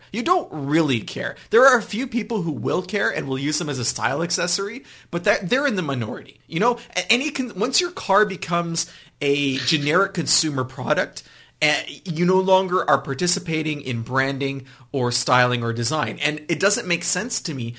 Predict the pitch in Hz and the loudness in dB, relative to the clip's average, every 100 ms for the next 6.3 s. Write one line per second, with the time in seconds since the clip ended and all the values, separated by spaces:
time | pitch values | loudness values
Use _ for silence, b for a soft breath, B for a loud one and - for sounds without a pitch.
0 | B - 151 117 160 180 185 180 180 151 | B -8 -6 0 2 2 2 -2 -2 -6
1 | 143 131 127 135 139 - _ - - 170 | -2 -2 -2 -2 -2 -4 _ -14 -2 0
2 | 262 175 127 127 117 117 104 113 113 123 | 2 0 -2 0 0 0 0 -2 -2 -4
3 | 117 117 135 180 143 - 180 139 127 120 | -4 0 4 4 4 0 0 2 4 4
4 | 120 113 - 127 127 - B - - 139 | 4 0 0 -2 -6 -8 B -6 0 0
5 | 156 - 127 123 113 110 113 98 120 - | 2 0 0 -2 -2 -2 -4 -6 -8 -8
6 | 147 - - | -8 -10 -12